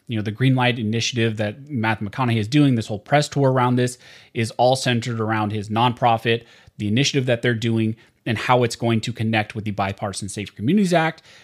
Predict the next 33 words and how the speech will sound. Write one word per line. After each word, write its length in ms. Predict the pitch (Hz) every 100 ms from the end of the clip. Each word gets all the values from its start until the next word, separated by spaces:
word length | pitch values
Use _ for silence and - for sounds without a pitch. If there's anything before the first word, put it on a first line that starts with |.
| -
and 100 | 110
help 260 | - 127 -
these 200 | 139 123
schools 480 | - 117 110 110 - _ _ -
apply 420 | - - 127 123
and 120 | 120
try 180 | 113 120
to 100 | 117
get 280 | 107 113 -
the 80 | 104
federal 300 | - 98 95
funding. 420 | - 240 170 - - 123
Digging 360 | 135 226 226 185
into, 440 | 170 160 143 139
and 100 | 120
I, 160 | 123 143
I 100 | 139
found 220 | - 247
it 60 | 208
very 200 | 185 147
curious 460 | - 151 139 135
that 160 | 135 117
they 80 | 123
were 100 | 117
so 260 | - 143
focused 380 | 135 123 131 120
on 100 | 120
the 60 | 113
Bipartisan 520 | 107 107 - 107 -
Safer 200 | 113 110
Communities 380 | - 151 185 160
Act, 220 | 151 151
which 240 | 123 117